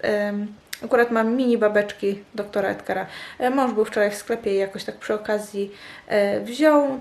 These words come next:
To akurat zrobię od razu. I co? Nie wiem, czy potem jeszcze będę coś robiła. Mm, na razie wezmę się za te babeczki. E, myślałam jeszcze, żeby umyć okno, ale albo okno, <laughs> albo montaż, em,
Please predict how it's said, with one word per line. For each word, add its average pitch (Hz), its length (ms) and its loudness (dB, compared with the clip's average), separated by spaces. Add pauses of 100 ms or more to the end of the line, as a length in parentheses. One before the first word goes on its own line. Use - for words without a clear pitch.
(140)
To 440 140 2
akurat 220 420 -2
zrobię 208 400 0
od 196 120 -4
razu. 208 440 -4 (560)
I 254 160 -2
co? 202 240 0
Nie 233 160 0
wiem, 214 200 -4
czy - 120 -8
potem 220 300 -2
jeszcze 220 200 -6
będę 208 240 -4
coś 220 200 -6
robiła. 285 400 0 (420)
Mm, 233 480 -4
na 262 160 2
razie 233 240 4
wezmę 220 320 -2
się 214 160 -6
za 220 120 -2
te 202 240 0
babeczki. 247 720 0 (360)
E, 220 300 2
myślałam 247 340 4
jeszcze, 247 220 -2
żeby 233 200 4
umyć 240 300 2
okno, 220 600 -2 (880)
ale 226 220 6
albo 269 320 4
okno, 254 400 0 (320)
<laughs> - 320 -8
albo 247 300 8
montaż, 240 580 2
em, 220 640 0